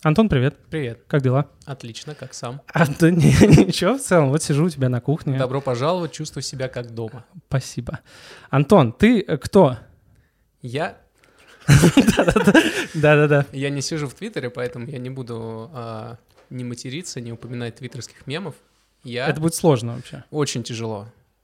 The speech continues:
Speaker 2: А, может, стоит сначала сказать, сколько мы с тобой знакомы?
Speaker 1: Да, давай я тогда,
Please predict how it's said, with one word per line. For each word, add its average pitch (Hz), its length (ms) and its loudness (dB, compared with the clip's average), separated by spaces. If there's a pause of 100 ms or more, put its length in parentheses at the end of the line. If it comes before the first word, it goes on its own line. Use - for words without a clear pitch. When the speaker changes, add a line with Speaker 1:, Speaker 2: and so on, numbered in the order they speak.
(160)
Speaker 2:
А, 123 120 -16
может, 123 280 -8
стоит 147 240 -8
сначала 123 320 -6
сказать, 123 240 -8
сколько - 320 -10
мы 127 100 -8
с - 60 -12
тобой 123 220 -8
знакомы? 135 440 -8 (680)
Speaker 1:
Да, 151 200 4
давай 143 200 4
я 160 80 4
тогда, 143 360 2